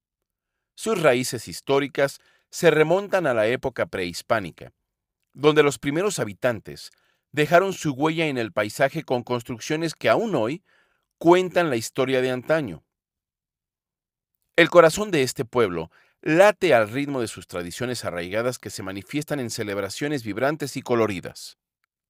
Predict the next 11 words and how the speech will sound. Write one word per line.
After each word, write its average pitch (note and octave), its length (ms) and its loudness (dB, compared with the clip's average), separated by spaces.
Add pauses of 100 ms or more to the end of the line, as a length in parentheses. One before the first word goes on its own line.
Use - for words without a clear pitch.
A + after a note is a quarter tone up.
(680)
Caminar C3+ 400 4
por E3 140 -4
sus - 180 -10
calles C3 360 -2
empedradas F#2 760 -4 (160)
es E3+ 160 0
sumergirse E3 800 0
en C3+ 80 -2
un D3 160 -2
museo C3+ 340 -2
viviente. A2+ 600 -6